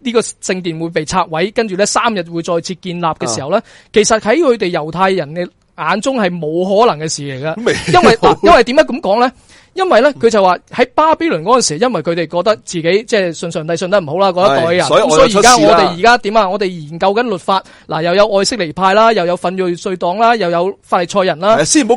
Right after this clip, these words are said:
Speaker 2: 講佢做得點，
Speaker 1: 係啦。
Speaker 2: 總之全部都好愛主。
Speaker 1: 係啦，起碼都
Speaker 2: 啊。
Speaker 1: 佢哋認為自己係好虔誠嘅
Speaker 2: 係啊，
Speaker 1: 一班人啦，
Speaker 2: 係啊。
Speaker 1: 噉樣。
Speaker 2: 佢哋做出嚟都好虔誠㗎，
Speaker 1: 係啊，係啊。
Speaker 2: 講真。
Speaker 1: 噉，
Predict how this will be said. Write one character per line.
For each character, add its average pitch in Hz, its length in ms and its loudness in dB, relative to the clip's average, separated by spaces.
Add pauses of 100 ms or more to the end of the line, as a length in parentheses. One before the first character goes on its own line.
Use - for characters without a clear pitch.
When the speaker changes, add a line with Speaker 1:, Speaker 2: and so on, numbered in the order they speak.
Speaker 2:
講 262 80 8
佢 - 20 8
做 196 140 0
得 233 80 8
點， 240 80 6
Speaker 1:
係 - 80 8
啦。 - 120 2
Speaker 2:
總 202 140 0
之 294 80 -2
全 170 180 -2
部 175 120 0
都 262 100 2
好 208 80 6
愛 202 200 6
主。 226 100 0
Speaker 1:
係 233 120 8
啦， 247 240 8
起 202 100 -2
碼 262 300 4
都 285 120 -2
Speaker 2:
啊。 269 80 -6
Speaker 1:
佢 226 80 2
哋 202 120 -2
認 190 220 -4
為 160 160 -4
自 180 140 -12
己 180 80 -12
係 208 280 4
好 190 160 -4
虔 160 220 -10
誠 156 160 -8
嘅 185 160 -2
Speaker 2:
係 160 200 -6
啊， - 40 4
Speaker 1:
一 143 100 2
班 233 200 6
人 151 180 -2
啦， 196 140 0
Speaker 2:
係 - 20 4
啊。 247 60 2
Speaker 1:
噉 233 120 2
樣。 285 40 6
Speaker 2:
佢 254 80 6
哋 - 40 6
做 208 200 2
出 294 100 -4
嚟 165 140 2
都 247 120 0
好 208 140 2
虔 135 220 -10
誠 131 180 -6
㗎， 147 140 -4
Speaker 1:
係 196 240 4
啊， 202 80 4
係 180 100 2
啊。 180 40 2
Speaker 2:
講 - 20 -
真。 190 140 4
Speaker 1:
噉， 254 180 -2